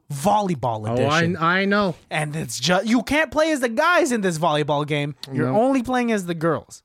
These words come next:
Speaker 2: I did have one friend who had it, and every time we would play it, like, I, at the time I was so innocent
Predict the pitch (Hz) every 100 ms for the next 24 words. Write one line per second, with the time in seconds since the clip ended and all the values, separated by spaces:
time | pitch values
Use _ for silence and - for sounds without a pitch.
0 | - 135 135 131 147 147 135 151 147 160
1 | 156 180 160 180 147 120 - _ _ _
2 | _ 135 127 120 123 135 143 151 156 151
3 | 147 147 156 147 127 127 123 - 131 127
4 | 127 135 - 143 135 117 - 143 135 135
5 | - 117 104